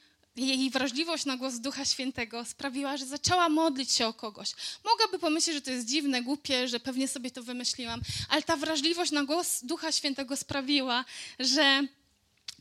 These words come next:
że zaczęła się o mnie modlić. I w tamtym momencie wiedziałam jedno, nie jestem sama, bo Bóg daje ludzi, którzy toczą duchowy bój o moje życie.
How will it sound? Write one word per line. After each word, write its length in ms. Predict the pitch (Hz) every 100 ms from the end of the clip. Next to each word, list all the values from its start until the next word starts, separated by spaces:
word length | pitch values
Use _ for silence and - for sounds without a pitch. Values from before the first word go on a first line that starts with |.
| -
że 180 | 247 285
zaczęła 320 | 311 381 381
się 120 | -
o 40 | 294
mnie 140 | 269
modlić. 380 | 269 247 214 208
I 60 |
w 60 | 294
tamtym 280 | 403 440 415
momencie 340 | 381 381 392 311
wiedziałam 360 | 294 311 277
jedno, 260 | 269 240 269
nie 220 | 294 330
jestem 320 | 320 - 277
sama, 440 | - 277 240 220 220 - - - - -
bo 160 | 240
Bóg 360 | 262 285 392 302
daje 280 | 370 381 370
ludzi, 360 | 330 277 294
którzy 360 | 302 - 294 254
toczą 540 | - 302 339 - 403
duchowy 420 | 269 302 294 302 311
bój 340 | 262 359 330
o 60 | 269
moje 280 | 269 247
życie. 520 | 247 285 330 - 240